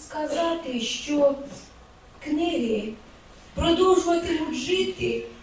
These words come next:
навіть уже після того, як не буде нас, батьків, дружин, можливо, навіть дітей.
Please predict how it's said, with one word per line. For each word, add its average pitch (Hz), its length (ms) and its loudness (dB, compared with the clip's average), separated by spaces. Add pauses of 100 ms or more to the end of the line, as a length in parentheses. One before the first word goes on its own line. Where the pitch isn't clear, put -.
(140)
навіть 285 320 -4
уже 285 160 -10
після 294 360 -12
того, 311 280 -6
як 247 280 -6
не 262 60 -4
буде 240 240 -10 (100)
нас, 240 200 -4 (100)
батьків, 240 400 -14 (140)
дружин, 247 720 -6 (460)
можливо, 294 400 0
навіть 277 460 -2
дітей. 226 480 -6